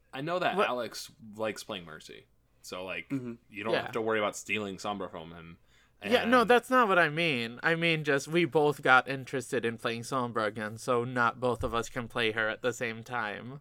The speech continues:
Speaker 1: Yeah.
Speaker 3: Mm-hmm.
Speaker 2: is what I
Speaker 1: Well,
Speaker 2: mean.
Speaker 3: But I remember you used to kill with Sombra even before she got these updates. That
Speaker 2: That's
Speaker 3: was,
Speaker 2: because
Speaker 3: uh,
Speaker 2: I was the only
Speaker 3: that was,
Speaker 2: person
Speaker 3: like
Speaker 2: who trusted
Speaker 1: Well,
Speaker 2: Sombra.
Speaker 1: Ray, why don't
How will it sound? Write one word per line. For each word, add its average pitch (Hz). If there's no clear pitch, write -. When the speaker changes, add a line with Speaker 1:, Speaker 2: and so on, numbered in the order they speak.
Speaker 1:
Yeah. 151
Speaker 3:
Mm-hmm. 131
Speaker 2:
is 135
what 131
I 110
Speaker 1:
Well, 110
Speaker 2:
mean. 104
Speaker 3:
But 143
I 156
remember 175
you 139
used 170
to 120
kill 143
with 123
Sombra 113
even 120
before 120
she 120
got 107
these 110
updates. 107
That 143
Speaker 2:
That's 139
Speaker 3:
was, -
Speaker 2:
because 143
Speaker 3:
uh, -
Speaker 2:
I 156
was 147
the 139
only 147
Speaker 3:
that 127
was, 147
Speaker 2:
person 127
Speaker 3:
like 123
Speaker 2:
who 135
trusted 120
Speaker 1:
Well, 165
Speaker 2:
Sombra. -
Speaker 1:
Ray, 147
why 131
don't 165